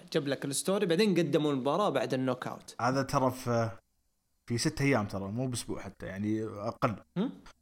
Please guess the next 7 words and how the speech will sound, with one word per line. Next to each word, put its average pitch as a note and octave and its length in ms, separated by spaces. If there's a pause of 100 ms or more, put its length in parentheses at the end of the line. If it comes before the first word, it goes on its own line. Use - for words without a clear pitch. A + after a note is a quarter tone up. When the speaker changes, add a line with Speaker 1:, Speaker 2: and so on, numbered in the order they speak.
(180)
Speaker 1:
مم. D#3+ 140
Speaker 2:
شفنا A3+ 320
والله، D3+ 300
آه، C3+ 280
strikes، C#3+ 640
كيكس، - 440
شفنا A#2+ 1160